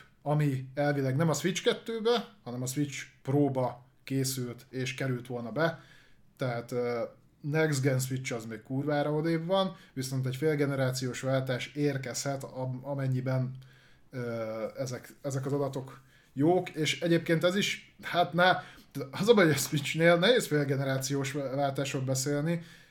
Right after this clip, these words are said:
mert én belenéztem az adatokba, hogyha, ö, ez a chip így létezik, ö, amiről itt szó van, ha ennek csak egy kiherjedt verzióját fogják használni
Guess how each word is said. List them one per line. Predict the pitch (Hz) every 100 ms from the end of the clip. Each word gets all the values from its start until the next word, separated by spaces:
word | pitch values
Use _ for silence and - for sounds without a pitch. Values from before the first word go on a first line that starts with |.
| -
mert | 139 143 147 151 -
én | 156 151
belenéztem | 170 214 175 - 147
az | 139
adatokba, | 170 165 151 139 135 127
hogyha, | 131 139 131 135 135 131 131 - - - _ _
ö, | 135 131 123 120 -
ez | 165
a | 190
chip | 175 160 147
így | 165 165
létezik, | 147 143 139 131 120 127 - - - _ _ _ 127
ö, | 123 120 117 117 - -
amiről | 131 123 120 120
itt | 127
szó | - 139 123
van, | 120 143 143 - _ _ _ _ _ _ -
ha | - 160
ennek | 156
csak | 139 156
egy | 143
kiherjedt | 185 180 175 135
verzióját | 143 139 139 139 135 127
fogják | 147 147 131
használni | 139 143 - 131 131 147